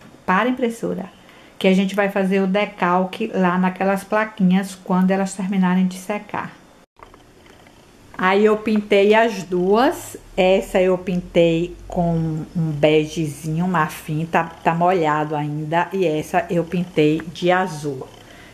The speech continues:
Então, essa vai ser a base das duas placas que eu vou fazer. E qual é o próximo passo pra plaquinha? É passar o texto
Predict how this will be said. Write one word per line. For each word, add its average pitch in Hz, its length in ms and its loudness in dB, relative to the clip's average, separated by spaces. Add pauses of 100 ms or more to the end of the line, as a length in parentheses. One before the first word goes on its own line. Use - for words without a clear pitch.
(140)
Então, 170 380 -2
essa 180 380 2
vai 190 220 0
ser 175 440 -6
a 190 160 0
base 175 840 -2
das 170 320 -2
duas 180 420 -2
placas 175 480 0
que - 80 -8
eu 180 60 2
vou 180 160 -2
fazer. 185 580 -2 (2000)
E 226 100 -2
qual 254 460 2
é 247 140 4
o 247 120 0
próximo 240 680 0 (100)
passo 226 380 0
pra 214 220 -2
plaquinha? 175 840 -4 (180)
É 196 540 2
passar 185 960 0 (400)
o 240 520 2 (1120)
texto 214 840 0